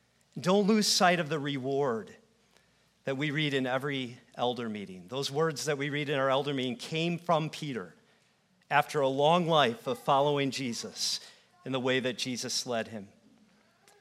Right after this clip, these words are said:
And listen to what he says. We read this in every meeting we have. "I exhort the elders among you as a fellow elder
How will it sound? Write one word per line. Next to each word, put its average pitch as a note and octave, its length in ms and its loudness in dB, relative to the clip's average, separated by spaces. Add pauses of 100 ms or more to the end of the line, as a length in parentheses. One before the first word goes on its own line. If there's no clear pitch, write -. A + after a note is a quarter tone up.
(340)
And C3+ 120 -6
listen F#3 280 4
to F#3+ 80 6
what F3+ 160 6
he F3 100 2
says. A2+ 400 -2
We C#3 140 -4
read C#3 200 -6
this B2+ 220 -2
in C3+ 120 -4
every C#3+ 280 -2
meeting D#3 300 -2
we D3 120 -2
have. G#2 320 -8 (1120)
"I D3 80 6
exhort F#3 460 4
the G3+ 120 2
elders F#3 380 4
among D3 320 2
you B2+ 160 -2
as B2 160 -2
a C#3 80 -2
fellow E3 440 4
elder C3+ 440 2